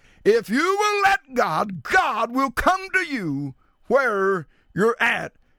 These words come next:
God will show up and pay you a visit. I remember the old song we used to sing years ago, "Standing somewhere in the shadows, you will find Jesus."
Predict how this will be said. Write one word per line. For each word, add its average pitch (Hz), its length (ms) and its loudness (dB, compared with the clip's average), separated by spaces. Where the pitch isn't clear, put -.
God 233 600 0
will 302 420 -2
show 359 400 0
up 247 220 2
and 240 280 -2
pay 247 340 2
you 233 640 0
a 240 120 4
visit. 220 600 -4
I 147 60 -2
remember 185 280 0
the 202 120 -2
old 214 260 2
song 233 340 0
we 196 120 -2
used 214 180 -2
to 208 80 -2
sing 226 340 -2
years 240 180 0
ago, 233 540 0
"Standing 269 580 -2
somewhere 381 720 2
in 392 120 0
the 415 120 2
shadows, 175 840 -4
you 214 420 -2
will 254 420 0
find 165 800 -2
Jesus." 165 840 -4